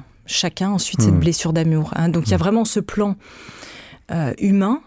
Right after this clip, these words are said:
Speaker 1: global, et puis ce plan personnel de blessure d'amour qui, qui cohabite, euh, en chacun.
Speaker 2: Hmm.
Speaker 1: Et chez moi, qui s'est incarné de cette manière-là.
Speaker 2: Hmm. T'es encore amie avec, euh, cette, euh, cette, cette fille, euh,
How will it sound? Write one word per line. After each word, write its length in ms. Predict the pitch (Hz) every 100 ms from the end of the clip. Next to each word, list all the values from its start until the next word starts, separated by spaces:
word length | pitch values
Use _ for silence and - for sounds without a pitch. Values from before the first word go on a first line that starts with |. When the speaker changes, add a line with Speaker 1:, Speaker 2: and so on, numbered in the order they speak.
| -
Speaker 1:
global, 580 | 160 165 170 180 240 254
et 120 | 185
puis 140 | - 170
ce 140 | 180
plan 220 | 160 180
personnel 680 | 165 185 - 180 175 208 247 156
de 160 | 151 165
blessure 380 | 156 156 - 156
d'amour 440 | 156 170 208 214 175
qui, 160 | -
qui 160 | - -
cohabite, 540 | - 170 156 180 220 -
euh, 40 | 156
en 120 | 151
chacun. 340 | - 165 - 151 _ _ -
Speaker 2:
Hmm. 440 | 120 107 101 95 95
Speaker 1:
Et 60 |
chez 180 | - 175
moi, 220 | 160 180
qui 140 | 208 -
s'est 140 | -
incarné 360 | 156 - 156 175
de 40 |
cette 200 | - 160 160
manière-là. 400 | 151 151 151 - _ _ -
Speaker 2:
Hmm. 240 | 113 98 98 - - - - - -
T'es 80 | 127
encore 280 | 113 165 151
amie 280 | 120 156 196
avec, 280 | 104 98
euh, 460 | 104 92 90 90 104
cette, 320 | 101 - 90
euh, 300 | 98 92 92 90
cette, 400 | 151 - - -
cette 220 | 98 -
fille, 280 | - 139 131
euh, 320 | 104 101 101